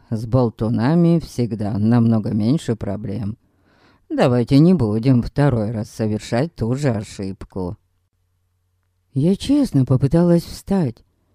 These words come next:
но, ойкнув, опять опустилась на прежнее место.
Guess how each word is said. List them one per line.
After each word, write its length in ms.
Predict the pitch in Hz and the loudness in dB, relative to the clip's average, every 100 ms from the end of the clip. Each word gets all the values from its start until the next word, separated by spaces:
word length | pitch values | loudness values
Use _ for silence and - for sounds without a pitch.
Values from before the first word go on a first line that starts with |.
| _ _ - | _ _ 2
но, 420 | 185 226 226 160 | 6 6 6 4
ойкнув, 580 | 190 196 - 175 175 139 | 4 2 2 4 4 2
опять 360 | 123 123 117 120 | 0 0 -2 -2
опустилась 640 | 107 120 - 151 196 180 | -4 -4 -2 0 2 2
на 140 | 120 110 | -2 -2
прежнее 500 | 113 143 151 104 107 | -4 -2 0 2 0
место. 540 | 104 101 - 117 | -2 -4 -8 -12